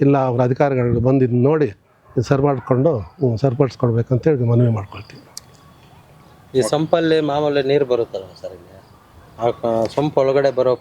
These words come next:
Speaker 2: ವಾಟರ್ ಪೈಪ್‌ಲೈನ್ ಇದೆಯಲ್ಲ ಮುನ್ಸಿಪಲ್ದು, ಅದರಲ್ಲಿ ಈ ನೀರು ಮಿಕ್ಸ್ ಆಗಿ ಡೈರೆಕ್ಟಾಗಿ ಬರ್ತಾ ಇದೆ ಈಗ already. ಅದನ್ನು ನಾವು ಲಾಸ್ಟ್ ಟೈಮ್ ಅರ್ಜಿ ಕೊಟ್ಟಿದ್ವಿ ಒಂದು. ಅಲ್ಲಿ ಹೋಗಿ ಆಫೀಸಲ್ಲಿ ಕೊಟ್ಟಿದ್ವಿ. ಅದು ಜಗ್ಗಲ್ಲಿ ನೀರೇ ಹಿಡ್ಕೊಂಡು ಹೋಗಿ ತೋರಿಸಿದ್ವಿ, ಈ ಥರ ಆಗ್ತಾ ಇದೆ ನಮಗೆ.
Speaker 1: ಈ ವಾಲ್ ತಿರ್ಗ್ಸ್ಬಿಡಿ.
Speaker 2: ಈಗ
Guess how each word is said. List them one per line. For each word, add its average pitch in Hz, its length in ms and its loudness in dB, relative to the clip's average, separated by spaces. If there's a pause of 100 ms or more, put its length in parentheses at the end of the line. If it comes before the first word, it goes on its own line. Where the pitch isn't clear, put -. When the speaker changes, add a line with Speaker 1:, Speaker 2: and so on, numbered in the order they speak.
(120)
Speaker 2:
ವಾಟರ್ 131 260 0
ಪೈಪ್‌ಲೈನ್ 123 420 -2
ಇದೆಯಲ್ಲ 101 280 -4
ಮುನ್ಸಿಪಲ್ದು, 104 640 -6 (460)
ಅದರಲ್ಲಿ 151 480 2
ಈ 135 40 4
ನೀರು 143 300 0
ಮಿಕ್ಸ್ 135 240 -6
ಆಗಿ 139 260 0
ಡೈರೆಕ್ಟಾಗಿ 131 500 -2
ಬರ್ತಾ 117 280 0
ಇದೆ 107 240 -2
ಈಗ 90 80 -10 (140)
already. 110 280 -2 (540)
ಅದನ್ನು 135 280 0
ನಾವು 127 200 0
ಲಾಸ್ಟ್ 123 280 0
ಟೈಮ್ 143 460 0
ಅರ್ಜಿ 127 220 0
ಕೊಟ್ಟಿದ್ವಿ 127 480 -2
ಒಂದು. 87 240 -8 (180)
ಅಲ್ಲಿ 110 160 2
ಹೋಗಿ 123 240 2
ಆಫೀಸಲ್ಲಿ 120 460 -2
ಕೊಟ್ಟಿದ್ವಿ. 120 500 -2
ಅದು 110 340 -2
ಜಗ್ಗಲ್ಲಿ 123 460 0
ನೀರೇ 135 240 2
ಹಿಡ್ಕೊಂಡು 113 360 -2
ಹೋಗಿ 107 140 -2
ತೋರಿಸಿದ್ವಿ, - 540 -6 (500)
ಈ - 20 -2
ಥರ 127 160 0
ಆಗ್ತಾ 117 280 0
ಇದೆ 104 180 0
ನಮಗೆ. 92 300 -6
Speaker 1:
ಈ 135 100 2
ವಾಲ್ 143 220 2
ತಿರ್ಗ್ಸ್ಬಿಡಿ. 143 500 0
Speaker 2:
ಈಗ 170 80 2